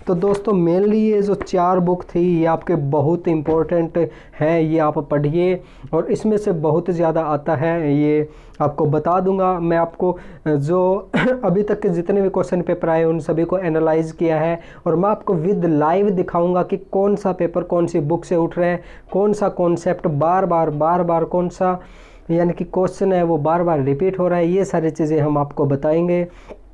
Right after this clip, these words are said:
और दोस्तों अगर, अ, आप ये सभी बुक्स ख़रीदना चाहते हैं तो वीडियो डिस्क्रिप्शन में लिंक दिया है इनका, वहाँ से आप ख़रीद सकते हैं। और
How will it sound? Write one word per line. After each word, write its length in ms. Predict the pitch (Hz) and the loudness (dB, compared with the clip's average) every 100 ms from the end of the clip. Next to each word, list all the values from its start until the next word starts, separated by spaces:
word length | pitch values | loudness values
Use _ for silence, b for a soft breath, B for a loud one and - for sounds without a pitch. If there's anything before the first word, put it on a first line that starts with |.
| - - - 180 | -20 -20 -6 0
और 140 | 165 | 0
दोस्तों 340 | 156 180 214 | 2 0 0
अगर, 180 | 185 190 | 0 2
अ, 440 | 190 165 156 151 151 B B B | 0 2 2 0 -2 B B B
आप 220 | 165 170 | -2 0
ये 120 | 202 | 0
सभी 300 | 180 170 165 | 0 0 2
बुक्स 320 | 175 180 - - | 2 0 -4 -8
ख़रीदना 460 | 160 175 185 196 | -2 0 2 0
चाहते 300 | 185 170 175 | 0 -2 0
हैं 100 | 165 | 0
तो 100 | 170 | 0
वीडियो 400 | 147 170 180 196 | 2 2 2 2
डिस्क्रिप्शन 680 | 175 170 - 170 170 - 170 | 2 -2 -4 -4 -4 -2 -2
में 160 | 165 | 0
लिंक 340 | 151 143 190 190 | 2 2 2 0
दिया 240 | 175 185 | 0 0
है 120 | 180 | 0
इनका, 300 | 175 170 170 | 0 -2 0
वहाँ 280 | 151 139 175 | 0 0 -2
से 140 | - 165 | -2 -2
आप 160 | 143 | -4
ख़रीद 280 | - 156 160 | -4 -4 -4
सकते 460 | - 196 185 185 165 | -6 -6 -4 -2 0
हैं। 280 | 180 180 B B B B 147 | 0 -4 B B B B 0
और 560 | 143 143 143 139 127 | 2 2 2 2 0